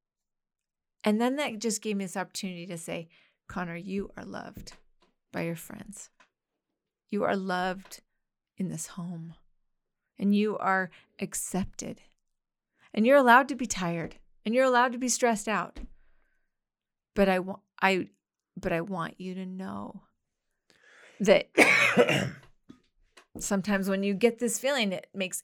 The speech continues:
everything worse." And having that conversation really calmed him down before bed. So he didn't go to bed with this, "I hate me,"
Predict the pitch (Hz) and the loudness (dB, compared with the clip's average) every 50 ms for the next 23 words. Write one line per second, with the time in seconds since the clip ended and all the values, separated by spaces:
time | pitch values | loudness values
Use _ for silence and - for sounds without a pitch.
0 | _ - 196 180 175 - 160 160 - - - - - - - - - - - - | _ -2 -2 -2 -2 -8 -14 -16 -16 -20 -20 -20 -20 -18 -18 -16 -14 -12 -12 -12
1 | - - - - _ _ _ _ _ _ _ _ _ _ _ _ _ _ _ _ | -12 -14 -18 -20 _ _ _ _ _ _ _ _ _ _ _ _ _ _ _ _
2 | _ _ _ _ _ _ _ _ - - 214 226 226 220 214 208 202 196 190 190 | _ _ _ _ _ _ _ _ -4 0 2 2 4 4 2 2 0 -2 -4 -8
3 | - _ _ _ _ _ _ _ _ _ - 226 - - 277 269 311 - 339 330 | -12 _ _ _ _ _ _ _ _ _ -6 -4 -2 2 4 4 4 2 0 -4
4 | 320 262 208 208 - - 208 202 208 196 - - 190 185 - - 190 196 190 190 | -2 -4 -4 -4 -4 -6 -4 -4 -4 -4 -6 -6 -6 -6 -6 -8 -8 -10 -10 -12
5 | 185 _ _ _ _ _ _ _ _ _ _ _ _ _ _ _ - - 208 190 | -14 _ _ _ _ _ _ _ _ _ _ _ _ _ _ _ -10 -8 -6 -6
6 | 196 208 226 226 233 240 247 254 247 226 208 190 202 - - - 185 180 185 190 | -4 -4 -4 -4 -2 0 0 2 2 2 2 0 -2 -6 -8 -6 -4 -4 -4 -6
7 | 190 190 180 - - - 180 180 180 180 - - - - - - - 190 180 - | -8 -10 -12 -12 -10 -10 -10 -10 -10 -10 -8 -8 -8 -10 -10 -12 -12 -12 -12 -8
8 | - 180 - - - - - - 196 - 202 190 202 214 233 226 196 220 220 214 | -8 -8 -6 -6 -8 -10 -10 -10 -10 -6 -2 0 0 0 0 -2 -2 -2 -4 -2
9 | 196 208 202 190 190 202 196 185 185 - 185 175 160 - - - _ - - _ | -2 -2 -2 -2 -2 -4 -6 -10 -8 -8 -8 -8 -8 -8 -12 -14 _ -20 -20 _
10 | _ _ - 175 180 170 165 175 175 - - 185 175 180 - - | _ _ -6 -4 -4 -4 -4 -6 -8 -10 -10 -12 -14 -14 -14 -16